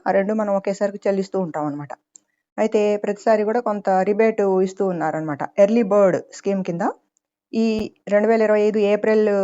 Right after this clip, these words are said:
ముప్పయో తారీఖు లోపులో గనక మనం, ఆ, మన ఇంటి పన్ను పూర్తిగా చెల్లించినట్లయితే దాంట్లో మనకు ఒక ఐదు శాతం అనేది రిబేట్ వస్తుందన్నమాట. సరే, అది చాలా తక్కువ అమౌంటే అయి ఉండొచ్చు, కానీ మనం ఎందుకు ఉపయోగించుకోకూడదు?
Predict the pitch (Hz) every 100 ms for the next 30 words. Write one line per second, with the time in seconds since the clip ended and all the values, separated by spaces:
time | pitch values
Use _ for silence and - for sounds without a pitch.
0 | 190 185 - 214 208 202 196 196 208 208
1 | 226 208 190 190 220 202 233 - - _
2 | - 202 196 196 196 202 - 208 - -
3 | _ _ _ _ - 226 226 220 214 220
4 | 214 208 202 202 190 262 233 226 233 226
5 | 220 214 190 196 196 190 202 196 190 185
6 | 262 233 226 180 170 156 156 147 139 -
7 | - _ _ _ - 208 - 175 185 151
8 | 175 151 147 180 214 214 220 226 196 208
9 | 202 202 208 240 226 214 208 214 220 202
10 | 196 185 190 185 175 190